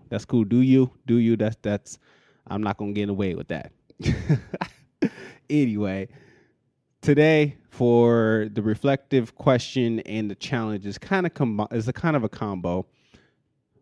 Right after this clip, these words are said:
What I want you to do is to define what is that opportunity that you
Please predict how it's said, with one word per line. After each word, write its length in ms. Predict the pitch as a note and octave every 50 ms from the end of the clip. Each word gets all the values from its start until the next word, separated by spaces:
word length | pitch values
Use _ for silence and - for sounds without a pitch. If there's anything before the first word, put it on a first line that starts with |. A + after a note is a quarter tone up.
| _ -
What 220 | - A2 A#2+ B2
I 60 | C3 B2+
want 280 | B2+ C#3+ D#3 D#3 -
you 60 | F3
to 60 | D#3 D3
do 320 | B2 A#2+ A2+ A2 G#2+ G2+ -
is 240 | G2+ A2 G#2+ G2+ -
to 120 | - G#2
define 600 | F#2 F#2+ G2+ - - C#3 C3+ C#3 C3+ C3+ C3+ B2+
what 180 | G#2+ A2 A2+ A2+
is 220 | A2+ A2+ A2+ G#2
that 160 | G#2+ G2+ F2+ -
opportunity 920 | G#2+ A2 - - G2 - - A#2 A2+ A2+ A2+ A2 A2+ A#2 A#2 A#2 A#2+ A#2+ _ _ -
that 160 | G2+ F2+ -
you 580 | F#2 G2 G#2 A2 A2+ A#2 A#2 A2+ A2+ A2 A2